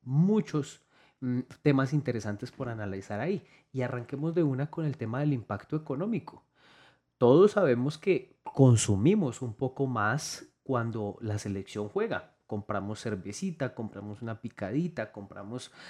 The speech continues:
eh, nos reunimos con nuestros amigos, con nuestros familiares, vamos a algún bar, todo esto ahora que la pandemia como que un poquito lo permite.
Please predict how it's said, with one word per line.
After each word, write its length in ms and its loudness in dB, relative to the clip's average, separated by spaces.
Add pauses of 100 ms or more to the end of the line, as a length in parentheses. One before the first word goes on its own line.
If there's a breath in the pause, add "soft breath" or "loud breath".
(200 loud breath)
eh, 320 0
nos 180 -2
reunimos 420 -8
con 140 -6
nuestros 320 -8
amigos, 380 -4
con 100 -2
nuestros 260 -8
familiares, 520 0
vamos 280 -6
a 40 -2
algún 260 -4
bar, 240 2
todo 220 0
esto 160 -2
ahora 180 0
que 100 -2
la 160 0
pandemia 400 -4
como 240 -4
que 100 -8
un 60 -8
poquito 320 -8
lo 160 0
permite. 460 0